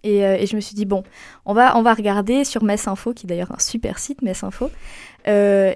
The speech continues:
et j'ai trouvé la paroisse étudiante et je me suis dit, « Bon, bah, pourquoi pas ? C'est pas très loin de chez moi. Euh, euh, paroisse étudiante, je suis étudiante. Quoi de mieux pour rencontrer des gens qui ont mon âge ? Comme ça, je serais peut-être un peu moins perdue. » Et, euh,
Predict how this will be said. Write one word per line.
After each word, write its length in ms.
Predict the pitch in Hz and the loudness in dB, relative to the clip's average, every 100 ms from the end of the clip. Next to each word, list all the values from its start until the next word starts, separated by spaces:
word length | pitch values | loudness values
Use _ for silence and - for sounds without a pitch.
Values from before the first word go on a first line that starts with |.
| _ | _
et 140 | 233 220 | 0 0
j'ai 160 | 208 | 0
trouvé 240 | - 220 247 | -2 0 2
la 100 | 240 | 2
paroisse 340 | 220 220 220 | 0 0 -2
étudiante 400 | 233 214 202 220 - | -6 -4 -4 -4 -4
et 60 | |
je 100 | 202 | -2
me 40 | 214 | -2
suis 100 | 196 | -2
dit, « 100 | 190 | -2
Bon, 140 | 220 | -2
bah, 160 | 254 185 | -2 -4
pourquoi 400 | - 262 - 226 | -6 -6 0 0
pas ? 240 | 208 190 - | 0 -2 -6
C'est 160 | - 214 | -8 -6
pas 160 | 214 | -4
très 160 | 214 214 | -4 -4
loin 160 | 196 | -4
de 40 | 190 | -6
chez 140 | - | -8
moi. 600 | 175 185 220 233 233 233 | -4 -2 0 2 2 2
Euh, 300 | 214 190 185 190 - - - - | 2 0 -2 -6 -16 -20 -10 0
euh, 180 | 196 190 | 0 2
paroisse 380 | 202 202 202 | 2 2 0
étudiante, 400 | 202 - 196 208 | -4 -8 -4 -4
je 60 | 208 | -4
suis 120 | - | -6
étudiante. 520 | 196 - 190 214 233 | -6 -6 -2 2 2
Quoi 160 | 226 214 | 2 2
de 100 | 202 | 4
mieux 140 | 220 | 2
pour 380 | 226 233 202 185 | 2 -4 -6 -4
rencontrer 420 | 196 202 214 - | -4 -4 -6 -4
des 180 | 196 202 | 0 0
gens 220 | 190 220 | 0 -2
qui 320 | 220 - 190 185 | -4 -8 -6 -4
ont 320 | 180 175 175 | -4 -6 -6
mon 300 | 180 175 185 | -6 -4 0
âge ? 400 | 220 269 277 - _ - - _ - | 2 2 0 -8 _ -20 -20 _ -4
Comme 100 | 202 | -2
ça, 120 | 220 | 0
je 80 | 208 | -2
serais 160 | - | -4
peut-être 180 | 202 208 | -6 -6
un 80 | 190 | -6
peu 120 | 196 | -6
moins 160 | 180 170 | -6 -6
perdue. » 540 | 175 180 185 277 320 - - - - - _ - | -6 -6 -4 -2 -2 -6 -20 -20 -20 -20 _ -2
Et, 260 | 233 226 214 | 4 6 6
euh, 480 | 202 202 196 196 | 4 4 2 0